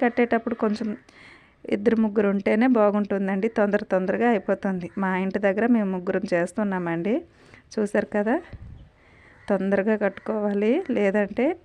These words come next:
ఉండ కట్టడం గట్టిగా అయిపోతుంది. అంతేనండి, ఎంతో టేస్టీగా, సింపుల్గా చేసుకునే ఈ రెసిపీ రెడీ అయినట్టే. చూసారు కదా, ఎంత బాగా నువ్వు కజ్జిమండలు రెడీ అయ్యాయి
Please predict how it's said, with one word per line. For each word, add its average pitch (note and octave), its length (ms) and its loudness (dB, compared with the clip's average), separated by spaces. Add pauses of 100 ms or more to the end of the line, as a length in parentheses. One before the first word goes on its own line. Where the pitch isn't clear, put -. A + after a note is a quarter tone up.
(140)
ఉండ G3+ 120 -2 (120)
కట్టడం G#3 360 -2 (120)
గట్టిగా G3 300 0
అయిపోతుంది. F3+ 520 -2 (1600)
అంతేనండి, G#3+ 560 4 (380)
ఎంతో G#3 280 -2 (120)
టేస్టీగా, G#3 540 0 (120)
సింపుల్గా G#3 480 -2 (100)
చేసుకునే G3+ 520 -2 (640)
ఈ A#3 40 4 (100)
రెసిపీ G3+ 380 -2
రెడీ G#3+ 260 2
అయినట్టే. G3 400 -4 (220)
చూసారు G#3+ 400 -4
కదా, G#3+ 180 0 (1160)
ఎంత G3+ 180 -4 (140)
బాగా G3+ 320 0 (300)
నువ్వు G#3 200 -4
కజ్జిమండలు G3 640 -2
రెడీ G3 160 0 (140)
అయ్యాయి G3 280 -2